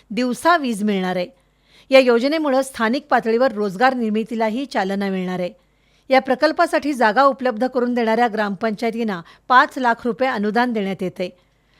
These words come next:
सौर ऊर्जा निर्मिती प्रकल्प उभारणीला मदत करणाऱ्या राज्यातील चारशे अकरा ग्रामपंचायतींना पंतप्रधानांच्या हस्ते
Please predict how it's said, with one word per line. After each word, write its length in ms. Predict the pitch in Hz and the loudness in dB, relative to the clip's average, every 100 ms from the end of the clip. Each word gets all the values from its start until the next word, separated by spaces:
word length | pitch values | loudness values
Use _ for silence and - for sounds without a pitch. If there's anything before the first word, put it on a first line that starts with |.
| _ - | _ 4
सौर 200 | 302 330 | 6 6
ऊर्जा 340 | 359 311 285 294 254 | 4 4 4 2 2
निर्मिती 480 | 226 220 247 285 285 | 0 0 -2 -2 -4
प्रकल्प 480 | 240 226 240 233 | -2 0 0 0
उभारणीला 540 | 254 190 214 220 220 247 | 0 0 0 0 0 0
मदत 340 | 214 202 226 254 | -2 -2 -2 -2
करणाऱ्या 380 | 220 214 240 | 0 2 2
राज्यातील 560 | 233 196 170 220 226 254 | 0 -2 -2 -4 -4 -8
चारशे 420 | 233 202 185 254 | -4 -4 -2 -6
अकरा 400 | - 202 - 269 240 | -4 -6 0 0 2
ग्रामपंचायतींना 880 | 233 208 202 196 220 208 208 202 165 - - _ | 0 0 -4 -6 -4 -6 -4 -6 -8 -14 -20 _
पंतप्रधानांच्या 840 | 254 247 269 254 240 240 226 254 | 2 2 0 0 2 2 0 -2
हस्ते 360 | 214 208 - | -4 -4 -2